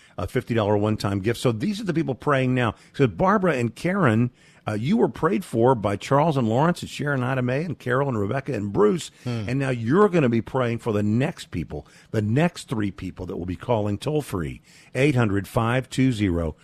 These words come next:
Speaker 1: twenty-six forty-nine. Put a zero on the end of whatever you're gonna do today. That is the impact you're gonna have today. We only have thirty minutes left, uh, to be with you together. This is the thirty minutes we wanna get it done, uh, just by calling this number toll-free,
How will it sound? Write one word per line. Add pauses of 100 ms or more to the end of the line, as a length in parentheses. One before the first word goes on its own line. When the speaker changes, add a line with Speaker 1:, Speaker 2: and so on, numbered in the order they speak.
(220)
Speaker 1:
twenty-six
forty-nine. (280)
Put
a
zero
on
the
end
of
whatever
you're
gonna
do
today. (280)
That
is
the
impact
you're
gonna
have
today. (240)
We
only
have
thirty
minutes
left, (320)
uh,
to
be
with
you
together.
This
is (300)
the
thirty
minutes
we
wanna
get
it
done, (380)
uh,
just
by
calling
this
number
toll-free,